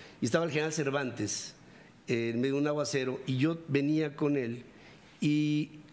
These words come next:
le pasé un paraguas. Yo traía dos paraguas y le pasé un paraguas. Y me dijo: "No, Pedro,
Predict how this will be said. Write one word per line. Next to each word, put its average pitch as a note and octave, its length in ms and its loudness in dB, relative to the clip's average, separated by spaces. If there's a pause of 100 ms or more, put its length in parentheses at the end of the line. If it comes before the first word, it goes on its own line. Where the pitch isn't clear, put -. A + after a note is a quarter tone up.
(180)
le D3 180 2
pasé D#3 240 0
un F#3+ 100 -2
paraguas. G3+ 580 -2 (540)
Yo C#3 100 2
traía C3+ 280 0
dos C#3 160 -2
paraguas B2 480 -2 (360)
y A#2 60 2
le A#2 140 2
pasé A#2+ 240 0
un B2 80 0
paraguas. - 340 -2 (840)
Y C3 80 4
me C#3 80 2
dijo: C#3+ 200 0
"No, D#3 240 0
Pedro, B2 400 0